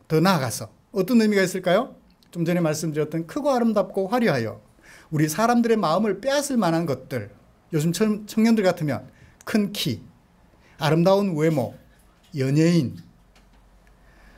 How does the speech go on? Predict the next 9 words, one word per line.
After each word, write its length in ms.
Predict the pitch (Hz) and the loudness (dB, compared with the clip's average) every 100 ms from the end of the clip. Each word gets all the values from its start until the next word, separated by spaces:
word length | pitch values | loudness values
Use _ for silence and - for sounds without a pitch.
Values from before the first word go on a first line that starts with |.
| - - - | -20 -18 0
이미 400 | 262 233 196 - | 4 4 2 -6
기성세대들 540 | 190 196 226 233 214 208 | -2 2 4 4 2 -2
같은, 340 | 202 190 190 - | -4 -6 -10 -10
같은 240 | 180 208 | -6 -2
경우는 520 | 190 170 196 240 - - | 2 2 2 0 -4 -8
안정된 680 | 139 143 151 185 185 208 214 | -2 0 0 0 2 2 2
생활, 420 | 240 262 135 - - _ _ _ | 0 2 0 -4 -18 _ _ _
그게 180 | 170 302 | -4 -4
꿈이에요. 680 | 302 370 370 190 180 156 - | -2 -2 2 2 2 0 -6